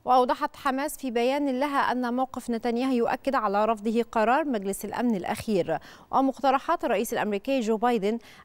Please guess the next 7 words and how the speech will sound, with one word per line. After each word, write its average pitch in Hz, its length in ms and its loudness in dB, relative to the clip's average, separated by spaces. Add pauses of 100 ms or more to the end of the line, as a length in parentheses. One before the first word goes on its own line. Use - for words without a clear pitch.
على 226 200 4
عكس 226 400 0 (240)
ما 196 240 -6
حاولت 196 540 -2
الإدارة 190 300 -2
الأمريكية 262 600 -2
تسويقه، 190 800 -6